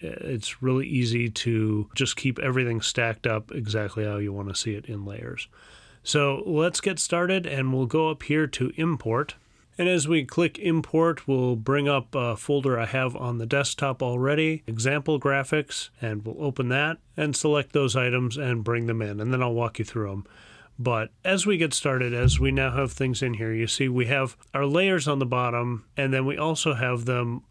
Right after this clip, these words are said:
up on that, near the canvas. So I'm going to close those on the canvas because I don't need to see things in two places. So first things first, like I said, the layers are kinda layered up like Photoshop, so I'm gonna make sure my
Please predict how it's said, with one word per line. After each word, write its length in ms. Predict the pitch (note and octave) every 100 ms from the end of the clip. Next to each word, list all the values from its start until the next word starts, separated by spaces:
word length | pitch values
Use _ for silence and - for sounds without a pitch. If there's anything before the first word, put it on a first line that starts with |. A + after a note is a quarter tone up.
| -
up 160 | C3
on 160 | A#2+ A#2
that, 240 | A2+ A2+
near 240 | D3+ C3 B2
the 100 | A2+
canvas. 480 | - A2+ G#2 A2+
So 300 | - - B2+
I'm 280 | B2 C#3 E3
going 320 | D#3+ D#3 C#3+
to 260 | C3 C3 A#2+
close 460 | - D3 D3 D3 -
those 280 | C#3 C3
on 140 | B2+ A#2+
the 80 | A2
canvas 480 | C3+ B2+ B2+ C3+
because 260 | - G#2+ A#2
I 80 | G#2+
don't 220 | A#2 B2
need 160 | B2 A2
to 80 |
see 200 | G#2+ B2
things 340 | A2+ A#2+ A2+ G#2+
in 120 | G#2
two 160 | - A#2
places. 560 | - C3 B2+ D3+ C#3+ - - -
So 160 | - D3
first 300 | - G3+ -
things 200 | F3+ D3
first, 380 | - D3 C#3+ -
like 180 | C#3 C#3
I 60 |
said, 540 | B2+ - B2+ B2+ B2+ - E3
the 320 | B2+ B2 A#2+
layers 500 | A#2+ B2+ D#3 D#3+ D#3
are 180 | C3+ A2+ - _
kinda 240 | - D3+ C#3
layered 260 | C3+ C3
up 160 | B2+ A2+
like 220 | A2+ G#2
Photoshop, 640 | D#3+ D#3 D3 D#3 C#3+ C#3
so 120 | - C3
I'm 120 | B2+
gonna 140 | B2+
make 220 | B2 A#2+
sure 360 | A2+ C3 A#2+ A2+
my 440 | A#2+ A2+ G#2+ G#2+